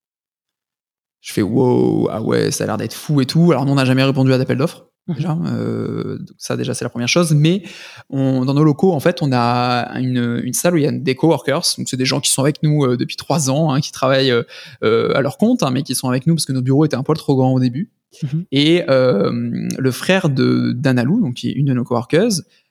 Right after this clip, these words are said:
Speaker 1: euh, donc qui s'appelle Silvio, son frère, euh, lui, son métier, c'est d'accompagner les boîtes dans le cadre d'appels d'offres pour répondre à des appels d'offres. Donc, euh, bah,
Speaker 2: Le
Speaker 1: tu
Speaker 2: hasard
Speaker 1: vois,
Speaker 2: fait bien les
Speaker 1: tu vois,
Speaker 2: choses.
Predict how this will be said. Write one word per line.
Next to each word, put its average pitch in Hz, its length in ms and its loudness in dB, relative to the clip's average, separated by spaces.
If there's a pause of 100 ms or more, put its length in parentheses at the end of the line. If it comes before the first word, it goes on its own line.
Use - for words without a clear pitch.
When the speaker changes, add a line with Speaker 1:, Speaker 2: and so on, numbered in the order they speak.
(120)
Speaker 1:
euh, - 40 -10
donc 117 100 -10
qui - 80 -4
s'appelle - 180 -4
Silvio, 151 520 0
son - 140 -14
frère, 196 360 -6 (400)
euh, 120 280 4
lui, 143 240 4
son 190 160 0
métier, 131 320 2
c'est 175 520 2
d'accompagner 151 640 0
les 139 80 4
boîtes 143 420 0
dans 147 220 2
le 156 60 2
cadre 165 260 0
d'appels 135 260 0
d'offres - 300 -6 (240)
pour 127 160 -4
répondre 165 300 4
à - 20 2
des 135 120 2
appels 135 200 0
d'offres. - 260 -8 (380)
Donc, 120 320 -10
euh, 117 360 -2
bah, 107 180 0
Speaker 2:
Le 165 80 4
Speaker 1:
tu 170 40 6
Speaker 2:
hasard 165 200 4
Speaker 1:
vois, - 80 -10
Speaker 2:
fait 185 80 4
bien 165 140 4
les 160 80 4
Speaker 1:
tu - 120 -2
vois, 214 40 2
Speaker 2:
choses. - 100 -2